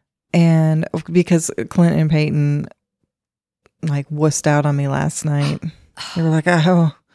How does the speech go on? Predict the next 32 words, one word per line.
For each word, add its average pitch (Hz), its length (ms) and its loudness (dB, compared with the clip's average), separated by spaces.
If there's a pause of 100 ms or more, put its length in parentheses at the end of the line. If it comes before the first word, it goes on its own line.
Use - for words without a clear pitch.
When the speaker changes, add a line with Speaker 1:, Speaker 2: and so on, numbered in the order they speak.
(260)
Speaker 1:
too - 160 -12
tired 170 600 -6
to 170 60 -10
watch 170 320 -6
another 165 360 -2
episode." - 600 -8
I'm 190 100 -4
like, 233 200 -4
"There's 277 340 -6
one 349 180 -8
left." 349 260 -8 (360)
Anyway, 160 340 2 (840)
um, 156 500 4 (840)
I 180 80 4
didn't 180 160 4
wanna 170 160 4
tire 151 340 0
shame, 143 480 -4 (160)
so 156 440 2 (1000)
<laughs> - 1120 -12
just 165 180 -8
let 165 120 -2
it 160 80 -8
go. - 240 -4 (840)
Um, 196 280 4
the 202 120 4
narrator 233 480 6
has 180 220 2
a 165 60 2
great 160 500 0
voice, - 840 -6
naturally. 151 680 -4